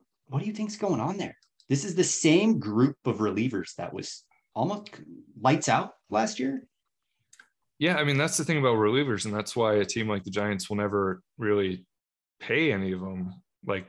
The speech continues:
Speaker 2: huge
Speaker 1: Mm-hmm.
Speaker 2: money, because they're just weird. They just go, it, really the most underrated thing about the championship years was that it was, like, the same four dudes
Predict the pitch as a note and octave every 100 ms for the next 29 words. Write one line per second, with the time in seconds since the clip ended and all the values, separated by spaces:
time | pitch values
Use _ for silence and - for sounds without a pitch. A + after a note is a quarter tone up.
0 | - - G#2+ F#2 G#2+ C3+ G#2+ F#2+ F#2+ A2+
1 | G2+ - A2+ A2 C3 C3 G#2+ A#2 F#3 D#3
2 | - G2+ G2+ A#2+ - B2+ A#2+ - - -
3 | _ D3 C#3 - - - F#3 C3+ G3+ G3+
4 | C#3 A2 A#2 A#2 B2+ B2 A#2 - A2+ A2
5 | G#2+ F#2+ A2 G#2 F#2+ F#2 - A2 G2 -
6 | - B2 B2+ C3 C3+ B2 G#2 F2+ G#2 G2+
7 | G2 G#2 F#2+ G2+ - G#2+ G#2 - A2 G2
8 | G#2 G#2 F#2 F#2 -